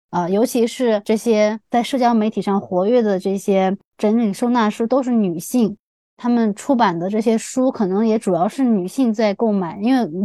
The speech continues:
我很难想象一位男性会买一本什么怦然心动的人生整理魔法回去看，所以我觉得它又会强化了，又会加重这个整理收纳或者说家务这项劳动它的一个性别刻板印象，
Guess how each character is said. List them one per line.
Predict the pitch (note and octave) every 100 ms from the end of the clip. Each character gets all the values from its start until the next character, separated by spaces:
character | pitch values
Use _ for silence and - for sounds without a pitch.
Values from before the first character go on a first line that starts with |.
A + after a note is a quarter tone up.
| G3+ F3
我 | G3+
很 | G3+
难 | G3 A#3+
想 | F3+
象 | G3 G3+
一 | G#3
位 | A3+
男 | G#3+ F3
性 | - A#3
会 | G#3+
买 | G#3 F3
一 | F#3+
本 | G#3 F3+ E3 - -
什 |
么 | F3+ F3+
怦 | - A#3
然 | G#3 F#3
心 | - G#3+
动 | G#3+ G#3
的 | F#3 G3+
人 | G3
生 | G#3+ D4 C4+
整 | C4 C#4
理 | C4
魔 | G#3 A3
法 | A#3
回 | F3+ F#3+
去 | F#3+
看， | A3 A#3 A3 _ _ _ -
所 | D4+
以 | -
我 | G#3+
觉 | A3+
得 | C4
它 | C#4+
又 | C#4+ D#4+ D4
会 | C4+ D#4 C4
强 | A3 - G3+ F3 F#3+
化 | A#3 C4 G#3+
了， | F#3 F3+ - _ _
又 | - C#4+
会 | C#4 A#3
加 | B3+ B3
重 | B3 C#4 A3+ F3 G#3
这 | A#3
个 | G#3 G#3 F3 G#3 -
整 | G3 G#3+
理 | A3
收 | F#3+ A3+
纳 | A3+ G#3+ F#3 G#3+ -
或 | G#3+
者 |
说 | F#3 G3+ G3 -
家 | B3 A3+
务 | A3+ G3
这 | - G#3
项 | G3+ G3
劳 | F3+
动 | G3+ G3+ G3 _ _ _
它 | - G3+
的 | G3+ F#3 F3+
一 | G3
个 | G#3 G3+
性 | - A#3
别 | G3+
刻 | G3+
板 | G#3 F3+
印 | F#3 F#3+
象， | F3 G3